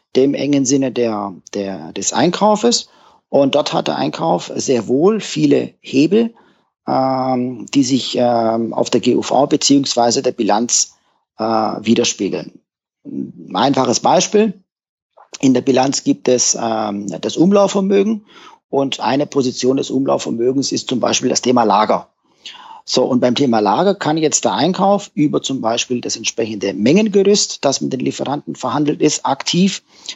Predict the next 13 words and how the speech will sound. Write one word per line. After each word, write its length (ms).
äh, 260
die 120
Lagerhöhe 920
und 180
die 40
Lagermenge 720
mit 200
dem 120
entsprechenden 640
Wert, 380
äh, 60
aktiv 720
beeinflussen. 580